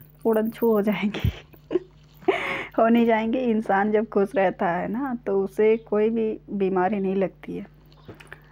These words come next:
लेकिन अगर वो दुखी रहे तो उसे tension ज़रूर हो जाती है।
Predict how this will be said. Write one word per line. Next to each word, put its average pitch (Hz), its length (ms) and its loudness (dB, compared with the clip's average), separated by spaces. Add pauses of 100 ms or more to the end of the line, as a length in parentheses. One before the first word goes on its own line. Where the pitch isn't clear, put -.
(140)
लेकिन 214 300 0
अगर 226 240 2
वो 240 140 2
दुखी 226 400 -2
रहे 240 380 0 (960)
तो 208 200 4
उसे 220 240 -2
tension 208 440 0
ज़रूर 196 280 2
हो 185 120 -4
जाती 190 380 -6
है। 220 80 -12